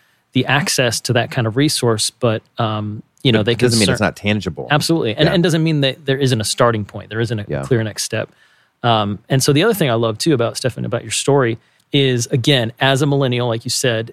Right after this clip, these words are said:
Speaker 1: i-, it's so cool that you have really gotten the best of both worlds, in my opinion. And what I mean by that is you've gotten to jump from, you know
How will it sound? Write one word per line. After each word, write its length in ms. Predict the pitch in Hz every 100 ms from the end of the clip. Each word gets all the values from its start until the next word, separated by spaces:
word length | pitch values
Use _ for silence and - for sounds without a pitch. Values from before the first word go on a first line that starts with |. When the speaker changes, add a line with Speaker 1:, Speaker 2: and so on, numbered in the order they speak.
| -
Speaker 1:
i-, 100 | 143 -
it's 180 | 135
so 260 | - 170 156
cool 320 | - 160 156 139
that 120 | 139
you 160 | 135 127
have 520 | 127 117 - - - -
really 400 | 165 202 220 160 - -
gotten 200 | 147 139
the 60 | 131
best 240 | 139 -
of 60 | 113
both 200 | 120 -
worlds, 260 | 131 113 113
in 100 | 117
my 180 | 120
opinion. 520 | 110 - 107 95 92 _ -
And 100 | 117
what 160 | 131 123
I 40 |
mean 200 | 135 165
by 120 | 143
that 260 | 131 120 120 -
is 400 | 113 107 - - _ _ -
you've 180 | 127 110
gotten 380 | 135 156 143
to 360 | - - 131 123
jump 360 | 110 127 135 -
from, 440 | - 127 120 117 131
you 80 |
know 220 | 120 113